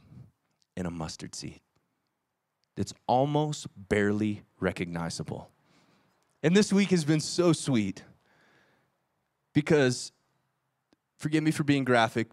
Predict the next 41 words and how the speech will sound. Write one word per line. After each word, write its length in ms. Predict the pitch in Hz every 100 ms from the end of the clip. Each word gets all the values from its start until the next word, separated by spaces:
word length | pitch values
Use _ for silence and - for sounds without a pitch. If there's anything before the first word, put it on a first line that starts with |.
| _ _
but 100 | 131
there 140 | 147 143
has 120 | 143
been 160 | 135
the 60 | 120
smell 320 | - 127 120
of 80 | 107
burning 300 | 110 110 110
flesh. 500 | - 87 87 - - _ _ - _
And 100 | 117
what 120 | 123
I 80 | 127
mean 260 | 131 143 127
by 160 | 101
that 320 | 98 92 90
is 240 | 101 98 -
the 100 | 113
Lord 220 | 123 139
is 100 | 117
burning 460 | 110 127 143 151 143
away 560 | 123 120 107 92 - - _ _ - - - _
my 140 | 117 120
fleshly 500 | 131 131 - 143 131
<laughs> 0 |
view, 400 | 139 143 131 104 - - _ _ _
my 220 | 131 151
view 280 | 131 160 170
of 80 | 151
the 80 | 143
kingdom. 520 | 165 185 165 82 - _ _ - - - -
Because 320 | 147 165 156
he's 120 | 160
saying, 280 | 175 170 147
"Aaron, 380 | 160 160 160 156 _ _ _ _ _
what 120 | 180
should 140 | 185 196
I 100 | 156
liken 600 | 127 123 127 113 110 104
the 80 | 117
kingdom 380 | - 127 123 123
to? 380 | - 139 147